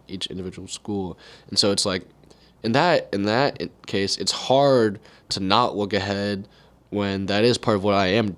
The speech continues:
already doing is, is preparing for that law school life. But, um, I, I think I am doing a good job of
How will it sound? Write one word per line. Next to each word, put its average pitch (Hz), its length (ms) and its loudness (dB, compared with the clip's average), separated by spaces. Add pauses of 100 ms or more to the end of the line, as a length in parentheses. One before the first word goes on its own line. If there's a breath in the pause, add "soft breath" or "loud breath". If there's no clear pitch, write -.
(100)
already 104 400 0
doing 95 360 -4
is, 92 160 -10
is 90 160 -8
preparing - 380 -4
for 104 120 -6
that 98 120 -4
law 90 140 -4
school 101 260 -6
life. 98 380 -6 (680 soft breath)
But, 247 480 2 (560)
um, 107 460 0
I, 117 160 2
I - 120 0
think 196 140 2
I 139 80 4
am 123 140 4
doing 120 140 6
a - 20 0
good 107 180 0
job 104 400 0
of 104 320 -2